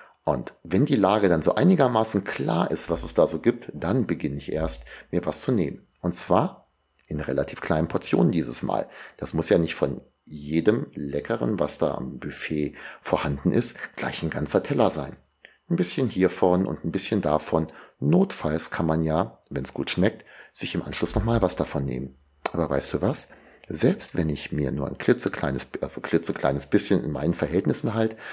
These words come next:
<laughs> von allem genommen habe, so ist dann die Lust oder Gier nach eben diesem, ich weiß jetzt nicht was, danach tendenziell auch eher weg.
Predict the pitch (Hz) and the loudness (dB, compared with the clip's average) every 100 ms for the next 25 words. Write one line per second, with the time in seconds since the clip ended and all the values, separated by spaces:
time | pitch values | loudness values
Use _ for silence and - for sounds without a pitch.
0 | - - - 117 - - - 90 104 113 | -8 -8 0 0 2 2 4 6 4 4
1 | 104 101 113 107 113 120 147 - - _ | 4 4 2 2 2 2 -2 -8 -20 _
2 | _ - - 131 - 107 90 85 101 160 | _ -8 -6 -4 -2 -2 0 -2 -2 -2
3 | - - 82 82 101 160 127 - - _ | -4 -2 -4 -4 -4 2 2 2 -8 _
4 | _ _ _ - 87 98 95 - 92 87 | _ _ _ -2 0 2 0 0 2 2
5 | 73 - - _ _ _ - - 90 90 | -2 -6 -20 _ _ _ -20 -4 -2 2
6 | 90 80 71 65 - - 87 78 82 - | 4 4 0 -6 -12 -4 -2 0 0 0
7 | 117 - 65 - - - - - - 107 | -2 -2 -4 -4 -10 -18 -18 -8 0 2
8 | 87 78 73 135 175 - _ _ _ - | 2 2 0 0 -2 -10 _ _ _ -6
9 | 87 76 85 - 107 117 - 92 131 143 | -4 0 0 2 2 2 2 2 2 2
10 | 80 - | -2 -8